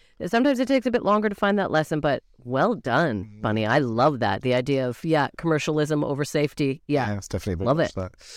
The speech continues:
Speaker 2: So, my darling, so, uh, as I brought the movie to the, to the motel, uh, I would like to know where you would like to put Jaws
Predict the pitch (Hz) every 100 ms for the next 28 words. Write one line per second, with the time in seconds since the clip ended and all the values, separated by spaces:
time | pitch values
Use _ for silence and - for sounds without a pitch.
0 | - - - - 165 110 101 98 95 85
1 | 98 - 139 127 147 175 170 190 165 135
2 | 135 117 123 - 110 107 - 98 - 110
3 | 104 90 98 67 - - _ - _ _
4 | _ - 120 120 120 - 117 123 131 123
5 | 113 120 - 117 120 120 117 117 107 107
6 | 110 156 208 107 95 92 - 160 139 -
7 | 131 131 - - - 104 135 175 110 95